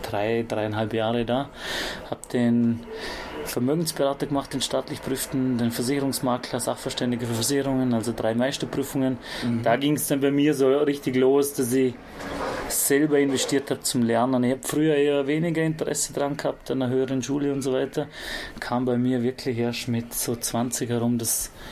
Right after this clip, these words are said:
Speaker 1: dass ich wissbegieriger war und, und wirklich mich weiterbilden wollte und auch Karriere machen wollte, so,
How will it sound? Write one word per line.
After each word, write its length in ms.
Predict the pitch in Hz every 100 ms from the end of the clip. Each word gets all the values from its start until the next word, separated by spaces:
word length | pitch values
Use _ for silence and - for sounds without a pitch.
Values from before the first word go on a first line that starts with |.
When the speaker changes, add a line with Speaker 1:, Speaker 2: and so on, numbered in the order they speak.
| - - - - - - - - - -
Speaker 1:
dass 180 | - -
ich 260 | 120 117 110
wissbegieriger 800 | 127 - - 120 123 123 120 120
war 260 | 120 120 120
und, 200 | 117 117
und 280 | 127 117 110
wirklich 480 | 117 127 117 -
mich 300 | 156 120 110
weiterbilden 540 | 110 120 120 117 117 117
wollte 240 | 113 117
und 60 | 113
auch 120 | 107
Karriere 340 | - 104 110
machen 240 | 107 104 101
wollte, 260 | 104 101
so, 320 | - - -